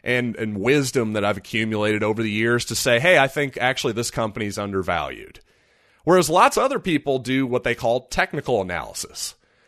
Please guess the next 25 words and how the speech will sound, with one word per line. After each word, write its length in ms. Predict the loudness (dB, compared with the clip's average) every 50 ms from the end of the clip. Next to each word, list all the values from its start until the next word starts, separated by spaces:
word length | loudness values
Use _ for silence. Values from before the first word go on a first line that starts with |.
| _ _
They 100 | 0 2
look 220 | 2 2 0 0 -2
at 120 | -2 0
charts, 720 | 0 0 2 4 4 2 2 0 -4 -4 -4 -4 -4 -6 -8 _ _ _ _ _ _ _
and 120 | -4 0 2
that's 200 | 2 2 2 2
how 220 | 2 4 4 4
they 140 | 4 2 0
decide 480 | 0 -2 -2 -2 0 0 0 0 -2 -2
what 100 | -4 -4
they're 120 | -4 -6
gonna 180 | -4 -6 -4 -2
buy 260 | 0 0 0 2 0
and 160 | -2 -4 -4
sell. 480 | -2 0 0 0 0 0 -4 -8 -14 _ _ _ _ _ _ _ _ 0
Now, 160 | 2 2 2
for 160 | 2 0 0
me, 220 | 2 2 2 4
I've 200 | 4 4 4 4
never 240 | 2 2 4 4 4
been 140 | 2 0 -2
a 60 | -2
technical 480 | -2 -2 -2 -2 -2 -4 -4 -2 -2 -2
analysis 580 | -2 -2 -4 -4 -4 -6 -6 -6 -6 -6 -6
guy. 380 | -6 -6 -6 -6 -10 -14 -18 -20